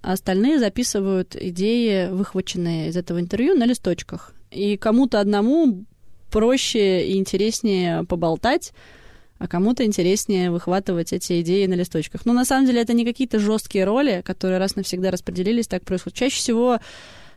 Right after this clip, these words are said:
э, и взрослые, и дети, когда они осваиваются в этом, они потом легче меняются ролями. Я когда проходила первый свой курс по дизайн-мышлению, то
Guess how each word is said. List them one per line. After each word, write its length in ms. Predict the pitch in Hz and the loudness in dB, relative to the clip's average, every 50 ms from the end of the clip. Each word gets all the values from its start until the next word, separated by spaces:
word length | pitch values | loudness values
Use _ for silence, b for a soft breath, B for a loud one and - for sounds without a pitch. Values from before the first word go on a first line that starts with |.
| B - | B -4
э, 1000 | 185 185 180 180 180 185 180 175 180 175 175 180 180 180 190 117 120 90 76 - | -2 0 2 2 2 2 2 2 2 2 2 2 2 2 2 0 0 0 -2 -2
и 120 | - - | 0 0
взрослые, 540 | 196 190 202 214 190 - - - 165 160 151 | 2 4 4 4 2 0 -2 -4 -4 -4 -4
и 140 | - - 190 | -4 -2 0
дети, 280 | 180 190 185 175 - 175 - | 2 2 0 0 -2 -6 -6
когда 180 | - 170 170 | -4 -2 -2
они 160 | 170 170 175 170 | 0 0 0 -2
осваиваются 720 | 180 - - 226 294 427 466 403 339 277 247 - - 202 | -2 -2 -2 0 2 2 4 4 4 2 2 0 -2 -2
в 40 | 196 | -2
этом, 240 | 185 185 - - - | -2 -2 -4 -4 -2
они 140 | 202 285 | -2 -2
потом 360 | 359 - 220 - 240 240 233 - - - - 185 | -2 -2 -2 0 0 0 0 0 -4 -6 -2 0
легче 400 | 190 202 220 233 - - - 202 | 2 2 2 2 0 0 0 2
меняются 680 | 190 185 185 190 196 196 190 180 - - - - 170 170 | 2 2 2 2 2 2 0 0 -2 -6 -6 -4 -2 0
ролями. 420 | 180 185 185 180 165 156 160 165 | 0 2 2 0 0 -2 -2 -2
Я 220 | 160 175 185 202 | 0 0 0 0
когда 260 | 196 208 202 202 208 202 | 0 0 0 0 0 0
проходила 480 | - - - 214 208 208 233 220 202 | -2 -2 -2 0 2 2 2 2 2
первый 500 | 196 220 214 208 208 190 190 185 180 175 | 0 0 0 0 2 2 2 2 2 0
свой 920 | - - - 185 180 180 175 165 - - - - - - - - - - - | -2 -2 -2 0 2 2 2 0 -2 -4 -6 -6 -8 -8 -10 -10 -10 -12 -6
курс 300 | - - 214 208 196 - | -2 0 0 0 0 -2
по 180 | - - - - | -4 -6 -6 -6
дизайн-мышлению, 880 | 170 180 180 196 190 190 190 190 185 - 233 277 370 415 381 294 226 208 | -4 -2 0 0 0 2 0 0 -2 -2 0 2 2 4 2 2 0 0
то 420 | - - 190 185 190 185 185 180 | -2 -2 0 0 2 0 0 -2